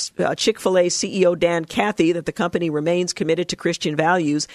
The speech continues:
after the fast food chain's, uh, charity arm decided to no longer donate to three organizations criticized for upholding traditional Christian beliefs on sexuality. In a Thursday morning Facebook post, Franklin Graham, uh, leader of Samaritan's Purse and the Billy Graham Evangelistic Association, said he spoke with Cathy on the phone.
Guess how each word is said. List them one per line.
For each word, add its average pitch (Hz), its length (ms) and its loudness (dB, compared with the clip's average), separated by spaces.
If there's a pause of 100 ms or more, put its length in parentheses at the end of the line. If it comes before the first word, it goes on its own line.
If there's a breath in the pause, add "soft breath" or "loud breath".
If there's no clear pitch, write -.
(340 soft breath)
after 202 240 4
the 196 100 2
fast 185 320 0
food 185 160 -2
chain's, 175 500 0
uh, 151 120 -2
charity 226 500 4
arm 151 300 2
decided 165 480 0
to 170 140 0
no 175 180 4
longer 175 360 2
donate 175 480 2
to 156 80 -4
three 233 280 0
organizations 151 720 0
criticized 165 600 -2
for 151 100 0
upholding 170 420 0
traditional 160 560 -4 (220 soft breath)
Christian 175 340 -2
beliefs 170 480 0
on 156 160 -2
sexuality. 160 840 0 (400 soft breath)
In 190 120 2
a 185 60 2
Thursday 226 400 4
morning 202 280 2
Facebook 208 500 0
post, 202 420 2 (360 soft breath)
Franklin 190 380 2
Graham, 180 420 2
uh, 165 140 0
leader 190 260 2
of 156 140 0
Samaritan's 180 600 0
Purse 208 300 0
and 165 100 -4
the 151 40 -6
Billy 165 240 0
Graham 160 260 0
Evangelistic 151 680 -2
Association, 151 680 0
said 180 160 0
he 185 40 -2
spoke 214 320 0
with 175 140 0
Cathy 156 340 0
on 151 120 0
the 147 80 -4
phone. 170 420 2